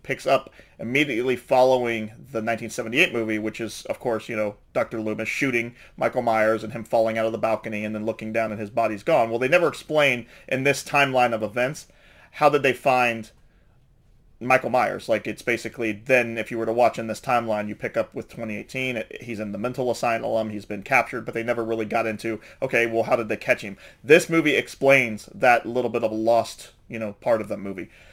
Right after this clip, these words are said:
which I thought was amazing. It was, I was geeking out, <laughs> freaking out, you know, sitting next to my wife. I was like, "Oh my gosh, this is so awesome."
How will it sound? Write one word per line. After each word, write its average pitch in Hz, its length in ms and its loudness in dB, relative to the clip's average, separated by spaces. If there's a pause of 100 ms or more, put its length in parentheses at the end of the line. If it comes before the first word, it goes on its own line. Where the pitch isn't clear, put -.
which 127 220 -2
I 147 120 8
thought 147 180 6
was 123 140 0
amazing. 117 500 -2
It 127 140 2
was, 120 300 -2
I 127 80 2
was 117 140 0
geeking 139 400 -2
out, 120 280 2
<laughs> - 100 -20
freaking 147 260 -2
out, 139 240 4
you 123 80 -2
know, 113 120 0
sitting 123 320 -4
next 117 180 -6
to 131 60 -12
my 120 80 2
wife. 110 260 2
I 117 40 -4
was 113 100 -6
like, 113 120 -6
"Oh 131 280 4
my 127 200 -8
gosh, 156 480 4
this 143 140 -8
is 143 100 -14
so 170 200 6
awesome." 170 420 8